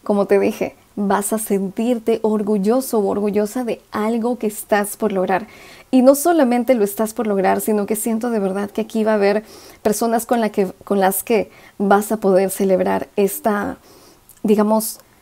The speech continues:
este comienzo, este inicio, porque si te das cuenta, las personas que están atrás están aplaudiendo a esta persona que está embarazada, y el embarazo no únicamente habla literalmente de un embarazo tal cual,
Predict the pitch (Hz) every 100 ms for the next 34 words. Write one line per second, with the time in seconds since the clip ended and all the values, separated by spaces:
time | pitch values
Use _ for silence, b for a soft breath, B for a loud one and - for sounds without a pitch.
0 | b _ - - - - 196 233 226 226
1 | 214 202 220 208 214 226 220 - 190 190
2 | 202 208 - 226 220 220 190 202 214 202
3 | 214 196 196 190 - 208 208 - 196 196
4 | 208 196 190 214 214 214 214 196 185 196
5 | 196 202 - 190 190 180 185 190 214 262
6 | B B B B 233 226 220 226 220 214
7 | 220 254 226 233 226 226 240 226 214 202
8 | 202 208 208 196 214 220 220 202 208 208
9 | 202 226 202 214 202 214 190 196 196 180
10 | 175 196 202 - - - 185 196